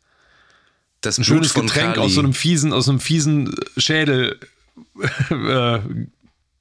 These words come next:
Speaker 2: Topf <laughs> zu trinken, aus dem,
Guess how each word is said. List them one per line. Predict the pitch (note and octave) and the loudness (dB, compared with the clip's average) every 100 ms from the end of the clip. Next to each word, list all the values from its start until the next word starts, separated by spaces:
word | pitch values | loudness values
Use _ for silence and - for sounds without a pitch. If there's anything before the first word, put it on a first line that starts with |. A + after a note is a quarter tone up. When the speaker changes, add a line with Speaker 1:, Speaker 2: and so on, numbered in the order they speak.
| _ _ - | _ _ -6
Speaker 2:
Topf | C#3 C3 - - - - | -4 -4 -12 -14 -18 -8
<laughs> | - C3+ | -4 -4
zu | - B2 | -2 -2
trinken, | - C#3 C3 A2 | -2 -2 -2 -2
aus | G#2+ A#2 | -2 -2
dem, | A#2+ G#2 | -2 -4